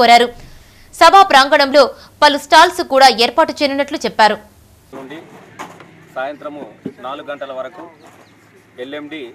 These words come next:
Speaker 2: రామ్లీల మైదానం లోపల చిందు ఎల్లమ్మ వేదిక మీద అంతర్జాతీయ మహిళా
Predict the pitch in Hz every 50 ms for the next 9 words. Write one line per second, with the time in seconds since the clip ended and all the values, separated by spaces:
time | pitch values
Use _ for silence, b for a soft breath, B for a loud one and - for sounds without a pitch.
0 | _ - _ _ _ _ _ _ - 120 123 131 139 147 147 143 151 147 147 139
1 | 131 131 131 127 139 139 135 131 131 127 131 127 123 - 135 135 151 180 - -
2 | - - - - - - - - - - - - - - - - - - - -
3 | - - - 151 - - 147 143 156 165 160 147 139 139 147 143 143 151 147 135
4 | 113 - - - _ - - - - - - - _ _ - - - - - -
5 | - - - 127 143 147 160 160 160 143 139 139 143 147 135 120 110 - _ _
6 | - - _ _ _ _ _ _ _ _ _ - _ - - - - 131 135 127
7 | 156 147 127 147 143 139 - 147 143 127 131 127 131 139 139